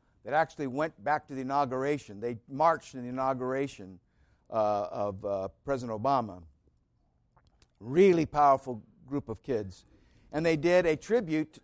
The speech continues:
uh, the nine eleven tribute. It was awesome. It was really neat. I mean, it was just so, we're so blessed to be in a country that, uh, responds the way it responded, that people ran into the,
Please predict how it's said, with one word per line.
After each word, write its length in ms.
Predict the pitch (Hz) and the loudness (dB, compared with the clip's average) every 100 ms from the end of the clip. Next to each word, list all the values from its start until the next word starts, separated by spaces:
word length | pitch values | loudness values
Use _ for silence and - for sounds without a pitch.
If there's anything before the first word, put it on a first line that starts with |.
| _ | _
uh, 140 | - 147 | -4 -2
the 120 | 147 | -2
nine 240 | 151 170 | 0 0
eleven 340 | 165 165 160 143 | 0 0 0 -4
tribute. 420 | - 170 120 87 _ _ | -6 -6 -8 -14 _ _
It 40 | 139 | -10
was 140 | 139 | -8
awesome. 520 | 139 156 151 - 87 71 _ _ _ _ _ _ _ _ - | 2 4 4 2 -18 -20 _ _ _ _ _ _ _ _ -16
It 40 | |
was 120 | 139 | -10
really 300 | 165 180 175 | 0 2 4
neat. 260 | 156 156 123 | 2 0 0
I 80 | 127 | -2
mean, 160 | 139 | -2
it 120 | 139 131 | -4 -4
was 160 | 135 | -6
just 360 | - 165 139 - | -2 -2 -2 -4
so, 360 | 170 165 160 - _ _ _ _ _ | 2 2 2 -4 _ _ _ _ _
we're 160 | 135 143 | -10 -6
so 320 | - 170 165 | 2 4 4
blessed 460 | 123 156 175 160 | 2 6 8 6
to 60 | 156 | -2
be 200 | 127 151 | -6 -4
in 100 | 147 | -4
a 60 | 131 | -6
country 540 | - 175 - 156 147 | -6 -6 -6 -6 -6
that, 280 | 127 131 131 _ _ | -2 -2 -4 _ _
uh, 300 | 135 120 110 98 _ _ | -6 -4 -4 -6 _ _
responds 720 | 127 - - 156 165 170 156 | -18 -12 -2 2 2 0 -4
the 120 | 147 | -6
way 180 | 139 147 | -4 -2
it 100 | 147 | -2
responded, 640 | 139 - - 151 156 156 139 | -6 -14 -4 -2 0 -2 -4
that 240 | 123 - | -4 -6
people 340 | - 165 147 131 | -6 -6 -4 -4
ran 460 | 120 151 165 160 165 | -2 0 0 -2 -6
into 440 | 170 170 170 165 | -6 -4 -4 -4
the, 260 | 147 147 | 0 0